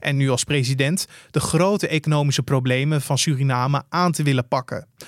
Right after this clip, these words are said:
Moet Suriname internationaal uit de brand geholpen worden of kunnen ze zelf hun zaakjes opknappen? We gaan erover praten met journalist Roy Kemraaj, want in hoeverre zullen de Surinamers geschrokken zijn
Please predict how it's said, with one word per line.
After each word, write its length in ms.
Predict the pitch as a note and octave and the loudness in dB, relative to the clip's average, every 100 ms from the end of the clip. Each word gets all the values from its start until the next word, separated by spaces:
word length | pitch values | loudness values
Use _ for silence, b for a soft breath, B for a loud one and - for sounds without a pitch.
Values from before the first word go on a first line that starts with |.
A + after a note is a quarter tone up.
| B B | B B
Moet 220 | F#3 G#3 | 2 2
Suriname 580 | A#3 G3 G3 E3+ C#3 A2 | 0 0 2 2 0 -2
internationaal 720 | G#3 A#3 G3+ - F#3 E3 D3 | -4 -2 -2 0 2 2 2
uit 140 | C#3+ | 0
de 100 | D3 | 0
brand 320 | B2 C#3+ G#3 | 2 0 0
geholpen 340 | - E3 C#3 C3+ | 0 0 2 2
worden 340 | C3+ D#3 F#3+ b b b _ | 2 2 0 b b b _
of 280 | B3+ - | -2 -2
kunnen 220 | - A3+ G3+ | -2 -2 2
ze 160 | E3+ | 2
zelf 500 | B2+ A#3 C4 - - - | 2 0 0 -2 -8 -2
hun 140 | D3 | 0
zaakjes 420 | D#3 C3 - C#3+ | 2 -2 -4 -4
opknappen? 540 | C#3 - C#3 A#2+ A2+ - _ | -4 0 0 0 -4 -6 _
We 100 | - | -10
gaan 180 | C#3+ G3+ | -4 0
erover 280 | G#3 G#3 G3 | 2 0 0
praten 380 | E3+ F#3 F#3+ F3+ | 0 0 0 0
met 200 | E3+ D3 | 0 0
journalist 480 | F3 D#3+ D3+ D#3 - | 0 2 2 0 0
Roy 240 | C#3+ D#3+ | 0 0
Kemraaj, 520 | D3+ C#3+ C3+ E3 A3 - B B B | 2 0 2 0 -2 -6 B B B
want 400 | C3+ F3+ A#3 - b b _ | -2 0 -2 -6 b b _
in 160 | B3 | -2
hoeverre 480 | B3 F3 G#3 D#3+ F3 | 0 2 0 0 -2
zullen 300 | - C#3+ G3 | -2 0 2
de 100 | D#3 | 2
Surinamers 580 | D3+ - D#3+ D#3 C3+ C#3 | -2 -2 0 0 0 -2
geschrokken 500 | - D#3 - D4 C#4 | 0 0 0 0 0
zijn 340 | - C#3+ A#2 | 0 -2 -2